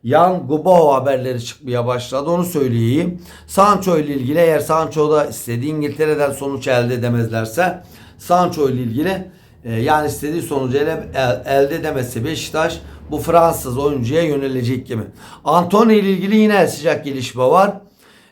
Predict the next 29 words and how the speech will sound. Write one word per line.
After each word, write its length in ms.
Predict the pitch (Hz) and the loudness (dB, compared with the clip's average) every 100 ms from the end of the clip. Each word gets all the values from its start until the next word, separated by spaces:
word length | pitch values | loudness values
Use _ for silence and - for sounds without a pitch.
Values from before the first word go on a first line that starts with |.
| 139 | -6
Beşiktaş'ın 520 | 170 185 202 175 143 | -2 -2 -4 -6 0
hem 240 | 151 185 | 2 4
Anthony 580 | 175 165 - 185 170 117 - - | 4 2 2 0 0 -2 -8 -6
hem 240 | 156 190 | 0 2
Sancho 460 | 185 190 202 185 170 | 2 2 2 2 -2
ile 160 | 147 143 | -2 -4
ilgili 280 | 127 147 | -4 -2
Ajans 540 | 139 127 180 190 185 - | -2 2 4 2 0 -4
Haber, 500 | 131 139 165 170 - | -2 2 2 0 -4
e, 220 | 120 120 117 | -6 -4 -2
Ajans 440 | 123 147 175 175 | -2 -2 -2 -4
Spor 300 | - 160 175 | -4 0 2
mu, 180 | 139 123 | 2 0
Ajans 360 | 127 170 175 | 0 -2 -2
Haber 340 | 143 139 170 147 | -2 2 2 2
bu 100 | 131 | 0
haberi 340 | 117 123 113 | 0 0 -2
dün 160 | 120 120 | -2 -2
gece 260 | 113 113 | -2 -2
girdi. 500 | 110 113 117 185 190 - _ _ _ _ _ _ _ _ _ _ - | -4 -4 0 -2 -2 -10 _ _ _ _ _ _ _ _ _ _ -10
Hem 240 | - 165 170 | 0 2 4
Anthony 440 | 160 135 175 175 | 2 2 2 2
hem 220 | 143 165 | 2 0
Sancho 400 | - 165 175 170 | 0 0 0 0
ile 200 | 143 151 | -2 0
Beşiktaş'ın 500 | 151 156 147 147 160 | 0 -2 -2 -4 -2
resmi 420 | 143 139 151 160 117 | -2 -4 -4 -10 -4
görüşmelere 680 | 143 139 - 131 143 165 | -2 -2 -2 -2 2 4
başladı 640 | 156 143 135 139 156 170 | 2 0 -2 0 2 2